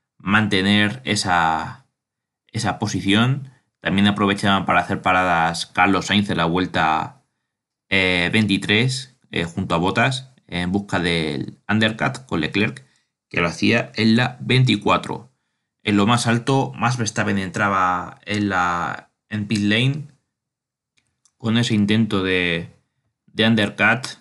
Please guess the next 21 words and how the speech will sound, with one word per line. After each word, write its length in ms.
Eh, 580
eh, 200
todos 200
los 100
que 100
estaban 840
todos 180
los 120
que 120
paraban 500
optaban 500
por 320
neumático 440
medio. 420
Hamilton 520
no 140
reaccionaba, 800
se 160
mantenía 420
en 120
pista, 580